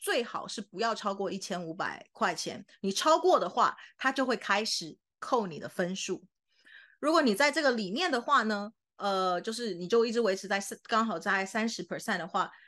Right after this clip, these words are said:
你的分数也不会掉，但它也不会涨。它希望的是你要控制在十个percent之内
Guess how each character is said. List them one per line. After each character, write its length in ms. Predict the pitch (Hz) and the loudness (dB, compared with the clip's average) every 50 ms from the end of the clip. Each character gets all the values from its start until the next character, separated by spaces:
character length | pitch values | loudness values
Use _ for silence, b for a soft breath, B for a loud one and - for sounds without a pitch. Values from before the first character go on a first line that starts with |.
| B B | B B
你 120 | 208 202 | 0 2
的 80 | 233 240 | 2 4
分 180 | 226 294 302 | 4 2 2
数 140 | 311 330 302 | 2 0 0
也 100 | 226 180 | 0 0
不 140 | 226 190 196 | -2 0 0
会 100 | 262 254 | 0 0
掉， 240 | 240 - 262 208 185 | 2 2 0 0 2
但 140 | - 214 | 0 -2
它 160 | 208 202 202 208 | -2 -2 -2 -2
也 100 | 196 151 | -2 -6
不 160 | - - 170 | -6 -8 -6
会 140 | 180 202 190 | -4 -4 -6
涨。 340 | - - - 180 - - - _ _ B B B B B B | -6 -4 -4 -4 -4 -6 -12 _ _ B B B B B B
它 240 | - - 330 320 349 | -2 2 2 4 4
希 300 | - - - - 320 349 | 4 2 2 4 2 4
望 220 | 349 370 339 254 | 6 6 4 4
的 120 | 220 202 196 | 4 0 -2
是 240 | - - 254 247 214 | -4 -4 -6 -6 -6
你 160 | 190 180 170 | -6 -4 0
要 240 | 190 208 226 220 214 | 2 2 2 2 0
控 320 | - - 311 285 240 233 | -2 -2 -2 0 0 -2
制 180 | - - 233 202 | -2 -4 -6 -2
在 180 | - 226 190 | -2 -2 -2
十 480 | 175 - - - - - - 185 190 214 | 0 0 2 2 2 0 -2 -2 -4 -2
个 140 | 233 320 285 | 2 2 0
percent 560 | - - - 170 147 - - 214 180 151 160 | 0 0 -6 -6 -6 -4 -4 -4 -4 -4 -6
之 200 | - - 170 175 | -10 -8 -8 -6
内 340 | 180 190 185 143 - - | -4 -4 -4 -6 -8 -14